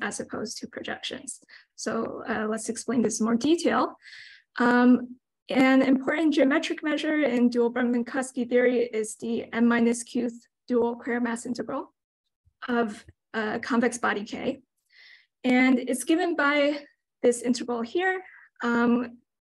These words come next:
which we can think of as the average of all the q dimensional intersection areas of, uh, your convex body input. Okay, so,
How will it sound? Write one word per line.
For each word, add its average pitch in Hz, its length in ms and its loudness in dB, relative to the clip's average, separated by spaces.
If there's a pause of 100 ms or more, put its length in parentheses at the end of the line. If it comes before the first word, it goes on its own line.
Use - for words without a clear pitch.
(120)
which 233 340 0
we 233 160 -2
can - 360 -4
think 240 280 0
of 254 320 0
as 233 580 -2
the 233 340 -4
average 311 520 2 (140)
of 233 400 -2
all 233 160 -2
the 233 160 2
q 247 380 -2
dimensional 240 640 -4
intersection 262 800 -4
areas 247 560 2 (600)
of, 220 300 -4 (220)
uh, 196 280 -4
your 202 140 -4
convex - 380 -10
body - 340 -8 (1160)
input. - 320 0 (840)
Okay, 311 260 -6 (520)
so, 277 720 4